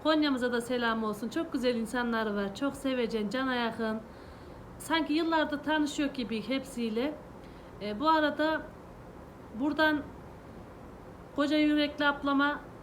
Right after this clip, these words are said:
gerçekten çok teşekkür etmek istiyorum. Meliha Sultan'a, ben ona Meliha Sultan diyorum, koca yürekli. Gerçekten herkese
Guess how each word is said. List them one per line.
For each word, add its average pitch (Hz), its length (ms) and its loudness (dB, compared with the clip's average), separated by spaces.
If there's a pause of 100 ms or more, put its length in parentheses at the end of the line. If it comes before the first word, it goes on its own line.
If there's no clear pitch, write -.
(240)
gerçekten 285 500 2
çok 302 240 -2
teşekkür 277 380 0
etmek 262 300 -2
istiyorum. 233 520 0 (520)
Meliha 262 360 4
Sultan'a, 240 560 0
ben 254 100 0
ona 247 200 0
Meliha 247 340 2
Sultan 226 440 -2
diyorum, 208 180 -2
koca 240 220 2
yürekli. 220 440 0
Gerçekten 247 560 0
herkese 269 560 0